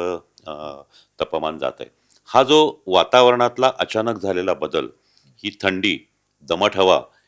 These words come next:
ह्या सगळ्या गोष्टी ह्या, अ, विषाणूंना पोषक ठरतात आणि त्याच्यामुळं हे सर्दी खोकल्याचे आजार वाढतात.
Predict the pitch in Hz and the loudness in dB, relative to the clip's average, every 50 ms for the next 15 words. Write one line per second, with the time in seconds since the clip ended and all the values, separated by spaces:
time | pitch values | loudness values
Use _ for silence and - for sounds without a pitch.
0 | _ _ _ - 85 90 113 139 135 - 123 101 110 110 113 95 90 85 - - | _ _ _ -10 -6 -4 -4 -4 -2 -4 -2 0 0 0 0 0 -4 -6 -8 -8
1 | - 92 76 64 71 _ _ _ _ _ _ 90 87 90 95 95 92 92 - _ | -10 -10 -10 -10 -16 _ _ _ _ _ _ -8 -4 -2 -2 -2 -2 -6 -8 _
2 | _ _ _ 76 76 73 73 71 71 73 73 _ 76 71 - - 76 - 85 82 | _ _ _ -14 -12 -10 -10 -10 -12 -12 -14 _ _ -20 -20 -18 -12 -10 -10 -8
3 | 80 78 76 80 92 _ _ 78 73 - - 101 - _ - 90 80 - - 107 | -10 -10 -12 -12 -14 _ _ -8 -8 -2 -2 -4 -4 _ -6 -6 -6 -4 -6 -8
4 | - _ _ _ _ _ _ _ - 85 87 _ _ 90 78 - 107 104 101 98 | -8 _ _ _ _ _ _ _ -14 -14 -14 _ _ -4 -2 -2 -4 -4 -4 -4
5 | 107 123 117 92 98 92 - - 85 - 71 80 95 - - 85 76 - 80 78 | -6 -8 -6 -8 -8 -8 -4 -6 -6 -6 -6 -10 -10 -8 -10 -12 -12 -10 -12 -12
6 | - - 101 92 73 65 67 76 76 69 67 65 64 - _ 62 | -10 -8 -6 -6 -6 -6 -6 -8 -8 -4 -6 -6 -6 -4 _ -12